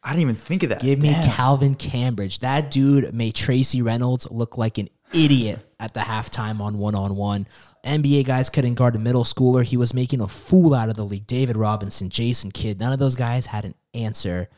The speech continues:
Speaker 1: Great story.
Speaker 2: for
Speaker 1: Yeah.
Speaker 2: Calvin Cambridge. That man was about five-foot-two, and he was dunking on N B A players. That is a guy I want on my team.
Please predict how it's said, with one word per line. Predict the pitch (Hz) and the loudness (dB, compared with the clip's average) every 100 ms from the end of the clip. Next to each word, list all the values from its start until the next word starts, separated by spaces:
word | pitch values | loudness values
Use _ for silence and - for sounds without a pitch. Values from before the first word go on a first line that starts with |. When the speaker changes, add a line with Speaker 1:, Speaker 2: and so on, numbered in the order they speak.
| _ | _
Speaker 1:
Great | - 117 | -8 -8
story. | - 101 107 95 | -4 -4 -4 -6
Speaker 2:
for | - | -8
Speaker 1:
Yeah. | 104 | -6
Speaker 2:
Calvin | 101 117 110 107 104 | -2 0 0 -2 -6
Cambridge. | - 110 107 104 95 95 - - - | -4 -2 -2 -2 -2 -4 -10 -20 -4
That | 117 127 | -2 0
man | 127 123 113 _ - | 0 0 -4 _ -6
was | 104 | -4
about | 104 87 | -4 -6
five-foot-two, | - 120 123 123 123 113 - - 120 117 110 - _ | -2 0 2 0 -2 -4 -4 0 2 2 -2 -12 _
and | 104 | -10
he | 101 127 | -4 -2
was | 117 | -2
dunking | 101 123 110 - 95 95 _ - | -4 -4 -4 -4 -6 -8 _ -12
on | 92 | -4
N | 107 107 | -2 -2
B | 104 98 | -2 -2
A | |
players. | - 95 90 85 80 - _ | -2 -2 0 0 -4 -12 _
That | 110 131 | -2 0
is | 120 | 0
a | |
guy | 107 110 101 101 | 0 0 0 0
I | |
want | 110 107 104 | 0 0 0
on | 104 | 0
my | 101 | -2
team. | 98 - 101 | -2 -4 -4